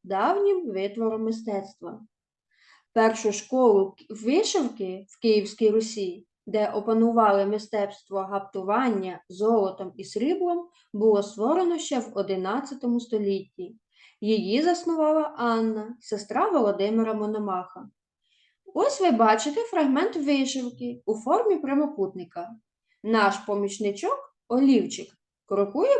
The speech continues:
по цій вишивці і виміряє кожну сторону. Що він, діти, робить? Знаходить периметр. Що таке периметр?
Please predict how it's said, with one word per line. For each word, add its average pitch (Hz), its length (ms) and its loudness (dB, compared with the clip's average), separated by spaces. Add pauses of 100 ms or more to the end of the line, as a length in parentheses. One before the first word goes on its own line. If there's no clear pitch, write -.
по 220 80 0
цій 349 240 2
вишивці 202 880 -2
і 202 60 -6
виміряє 196 640 -2
кожну 208 480 -4
сторону. 185 680 -8 (680)
Що 196 420 2
він, 226 200 2
діти, 285 320 0
робить? 339 380 0 (1600)
Знаходить 208 920 -2
периметр. 254 760 2 (1200)
Що 285 420 2
таке 269 300 0
периметр? 311 720 0